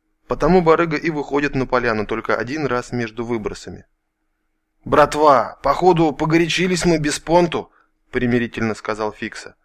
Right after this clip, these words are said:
«Некультурно как-то получилось. Ты извини нас, что ли, Водяной? Нервишки шалят,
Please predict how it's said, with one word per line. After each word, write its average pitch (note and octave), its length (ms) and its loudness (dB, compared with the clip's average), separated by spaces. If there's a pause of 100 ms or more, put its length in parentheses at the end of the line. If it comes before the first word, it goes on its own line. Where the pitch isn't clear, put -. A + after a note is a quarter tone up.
(420)
«Некультурно F#3 640 4
как-то C3 300 0
получилось. B2 680 -6 (420)
Ты D#3 280 2
извини C#3+ 400 2
нас, C#3 220 4
что - 260 -4
ли, F2+ 100 -12
Водяной? A#2 560 0 (480)
Нервишки E3+ 540 2
шалят, C3+ 500 0